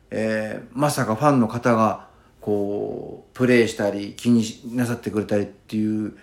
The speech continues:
ことになると思ってなかったので、まあ、他のね、ドラマとか映画もあるんですけども、そこまでね、二十五年、四半世紀ね、えー、そういうことが、あー、あるというのは全く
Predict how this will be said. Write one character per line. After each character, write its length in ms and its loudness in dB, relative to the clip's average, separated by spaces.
こ 100 -8
と 140 2
に 80 2
な 100 8
る 80 4
と 80 0
思 140 6
っ 40 6
て 120 2
な 100 8
か 120 8
っ 60 -2
た 60 -4
の 140 -4
で、 120 -4
ま 80 -4
あ、 60 -18
他 320 2
の 120 2
ね、 180 -2
ド 100 0
ラ 140 2
マ 100 0
と 120 -4
か 300 -6
映 220 6
画 100 4
も 220 2
あ 80 8
る 120 2
ん 60 2
で 100 2
す 120 -8
け 80 -6
ど 100 -6
も、 220 -8
そ 340 -8
こ 80 -2
ま 160 6
で 100 2
ね、 280 0
二 200 4
十 180 2
五 140 2
年、 200 -2
四 140 -4
半 220 4
世 160 -2
紀 100 -2
ね、 240 0
え 160 2
ー、 20 2
そ 260 2
う 40 10
い 40 6
う 40 2
こ 100 -2
と 140 0
が、 720 2
あ 20 -8
ー、 40 -10
あ 140 6
る 80 4
と 100 -6
い 40 2
う 20 -4
の 120 -2
は 160 0
全 120 6
く 280 0